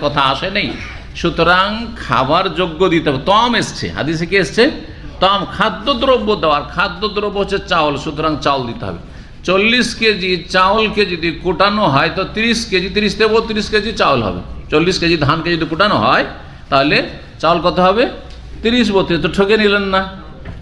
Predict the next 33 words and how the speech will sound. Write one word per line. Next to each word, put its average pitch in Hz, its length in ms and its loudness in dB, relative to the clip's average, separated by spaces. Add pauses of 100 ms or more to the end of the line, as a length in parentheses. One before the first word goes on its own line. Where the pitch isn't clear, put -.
(160)
ঠকে 339 200 2
নিলেন 240 280 2
আপনি। 160 400 0
আড়াই 196 320 2
কেজি 190 260 -2
ধান 185 260 0
দেবেন, 190 180 -4
তিন 196 240 -2
কেজি 180 200 0
ধান 175 260 2
দেবেন, 165 140 -2
তো 175 80 -4
ঠকে 254 220 0
নিলেন, 220 160 -2
দু 262 100 -4
কেজি 220 280 0
চাউল 185 220 2
হবে 156 200 2
না, 127 120 -4 (240)
হ্যাঁ, 233 280 2 (960)
তো 127 80 -4
ঠকে 247 240 2
নিলেন। 147 300 0 (280)
সুতরাং 123 380 2
এটা 170 160 2
জায়েজ 185 300 2
নয়, 240 260 2
ঠকামি, 196 380 0
এই 95 160 -6
ফরজ 156 320 -2
আদায় 147 240 2
হবে 123 200 0
না। 92 100 -6